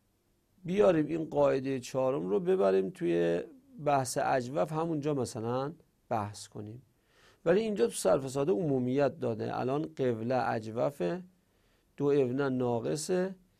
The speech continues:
موزان مثاله، یعنی همه جای صرف این قاعده تعمیم داره. این از این جهت یه ترجیحی داره که دست ما رو باز می‌ذاره که هر جای صرف بتونیم از این استفاده کنیم.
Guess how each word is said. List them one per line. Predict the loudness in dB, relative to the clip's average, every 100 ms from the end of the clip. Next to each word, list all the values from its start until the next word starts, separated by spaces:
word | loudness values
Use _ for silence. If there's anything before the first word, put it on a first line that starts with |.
| _ _ -6
موزان | 0 4 4 2 2 2 2
مثاله، | 0 0 0 0 2 0 -2
یعنی | -2
همه | -2 -4 -4 -2 0
جای | 2 4 4 2
صرف | 0 0 0 0
این | -4 -2
قاعده | 0 0 0 0
تعمیم | 0 -2 -4 -4 -8 -8
داره. | -6 -6
این | -6 -4
از | -4 -4
این | -4
جهت | -2 -2
یه | -2
ترجیحی | -6 -4 -2 -4 -6 -4
داره | -2 -2 -2
که | -2 -4 -4 -10 -20 -20 _ _ -4
دست | -2 -2 -4
ما | -2 0
رو | 0
باز | 0 2 2 0
می‌ذاره | -2 -2 -2
که | -4
هر | -4 -4 -4
جای | -4 -6
صرف | -6 -2 -2 -2 -8
بتونیم | -8 -4 -4
از | -4
این | -4
استفاده | -6 -10 -14 -14 -14
کنیم. | -18 -20